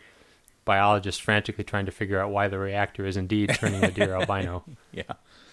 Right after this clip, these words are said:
Speaker 1: Well, do you think we should talk about D N S?
Speaker 2: Well, I guess we should. It's been, uh, it's been a little while, right? I think it's been a couple months since our last, uh, our last episode.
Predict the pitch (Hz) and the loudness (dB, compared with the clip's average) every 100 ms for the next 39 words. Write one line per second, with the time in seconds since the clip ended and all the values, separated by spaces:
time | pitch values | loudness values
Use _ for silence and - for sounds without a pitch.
0 | - - - 120 101 87 - 117 135 143 | -20 -20 0 4 4 4 -2 0 2 0
1 | - 117 117 117 113 107 113 107 104 131 | -2 -2 -2 0 0 0 0 0 -2 -4
2 | - - _ - - 170 170 247 220 135 | -10 -20 _ -4 -2 -2 -2 -4 -4 -4
3 | 113 95 113 160 - 120 - 196 180 156 | -2 -2 -4 -8 -10 -10 -4 -4 -2 -2
4 | 120 110 101 - - 175 143 127 110 92 | -2 -4 -10 -12 -4 -2 -2 -2 0 0
5 | 95 104 170 113 131 117 147 - - 95 | -2 -4 -4 -2 -2 -2 -6 -8 -6 -4
6 | 123 120 92 151 226 92 85 95 92 98 | -2 -2 -2 -2 -4 -6 -4 -2 -2 -6
7 | - 90 87 87 123 98 95 95 98 - | -4 -4 -4 -8 -8 -6 -4 -4 -6 -14
8 | - - 104 - 156 | -16 -6 -4 -2 -4